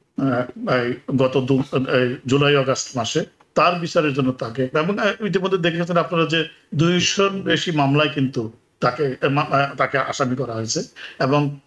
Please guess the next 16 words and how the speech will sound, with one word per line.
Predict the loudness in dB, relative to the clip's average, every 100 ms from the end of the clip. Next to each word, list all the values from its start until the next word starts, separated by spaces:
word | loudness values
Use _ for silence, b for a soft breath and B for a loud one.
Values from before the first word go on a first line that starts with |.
| _
বোধহয় | 2 2 4
দেড়শোর | 2 2 -2
বেশি | 0 0 2
মামলায় | 0 2 0 0 -12 -12 -4
হত্যা | -2 0 -2
মামলা। | -6 -14 _ _ _ _ _ _ -2
তো |
তার, | 0 -2 0
তার | 0 2
মানে | 2 2
হলো | 2 2
যে, | 2
আহ, | 0 -2 _ 0 2 2
তার, | 2 4 2 -2 _ -20 -20 -20 _ _ _ _ _
আহ, | 0 4 4 2 -2 _ _ _ _ _ _ _ -2
মানে | 0